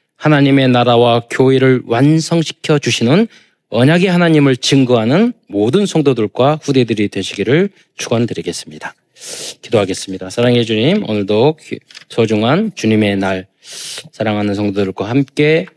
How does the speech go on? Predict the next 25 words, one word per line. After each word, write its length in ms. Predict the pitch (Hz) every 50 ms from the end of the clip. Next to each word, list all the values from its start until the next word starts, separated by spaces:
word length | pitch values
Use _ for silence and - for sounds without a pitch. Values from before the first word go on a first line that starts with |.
| _ _ _ _ _ _ _ _
모여서 640 | - 101 104 101 101 98 - - 98 107 104 104 110 143 160
하나님께 460 | 123 113 110 110 104 101 - 110 107
영광 320 | 110 117 131 160 160 151
돌리고 380 | 151 165 151 151 143 156 151 143
예배 260 | 131 131 127 139 131
드리고 420 | 113 117 104 110 98 - 107 104
언약의 320 | 110 120 123 117 117 120 113
말씀을 380 | 107 107 107 - - 107 104
주신 280 | 101 - - - 104 104
것 140 | 104 123 120
참으로 440 | - - 131 123 139 165 190 208 202
감사를 460 | - - 98 101 95 120 127 151 151
드립니다. 460 | 131 120 107 98 92 92 90 95 90 - _ _ _ _ _ _ _ _ _ -
모든 220 | 113 117 113 120 110
성도들이 640 | 113 113 110 107 110 101 110 107 104 104 101 95 -
다윗의, 600 | - - - 120 143 156 160 160 165 156 - -
다윗의 500 | - - 131 151 156 - - - 170 160
마음을 520 | 156 147 120 123 143 156 151 151 151 147 143
가지고 540 | - - - 107 131 143 220 220 247 247 - _ _ _ _ _ _ _ _ _ _
하나님이 300 | - 110 110 113 117 117
나에게 460 | 110 104 123 143 165 170 170 180 165
주시는 520 | - - 160 - - 175 180 190 190 185 185 _ _
그 300 | - - - 139 127 123
절대 760 | - - - 151 170 175 - _ - - 185 185 175 170 - _ _ _ _ _ -
언약과 580 | - 107 110 120 160 - _ - 123 101 98